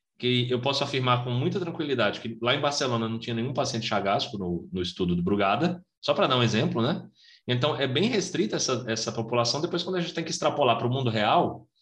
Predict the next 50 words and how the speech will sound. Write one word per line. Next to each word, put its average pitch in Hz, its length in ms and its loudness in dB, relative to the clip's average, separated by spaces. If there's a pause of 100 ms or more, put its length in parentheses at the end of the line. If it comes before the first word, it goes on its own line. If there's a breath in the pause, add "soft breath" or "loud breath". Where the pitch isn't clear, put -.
(180)
a 123 140 4
acurácia 156 500 0
desses, 123 500 -6
desses 107 440 -2
testes 131 420 0
cai 143 420 0 (380)
bastante, 147 600 2
né? 127 160 0
Chega 147 320 2
ali 135 160 2
a 151 60 4
setenta 135 680 -2
e 117 60 0
cinco 143 380 -4
por - 120 -6
cento, 123 240 -2
setenta 127 380 -2
e 107 80 2
sete, 123 420 0 (280 soft breath)
quer 127 100 0
dizer, 117 140 2
já 120 120 2
passa 143 300 2
a 147 40 6
errar 131 200 2
um 185 140 -2
quarto 143 340 4
dos - 100 -10
pacientes. 147 520 -4
Errar 107 200 2
um 175 160 0
quarto 127 240 0
desses 117 220 -4
pacientes 104 380 -6
aqui, 170 380 2 (360 loud breath)
que - 80 0
estão 135 280 4
ou 156 80 6
não 143 180 4
em - 40 4
risco 131 180 0
de 123 60 0
morte 107 240 0
súbita, - 220 -4
me 135 160 -6
parece 139 340 2
muito 175 160 0
danoso 143 500 2
pro 104 100 -10
paciente, 107 600 -4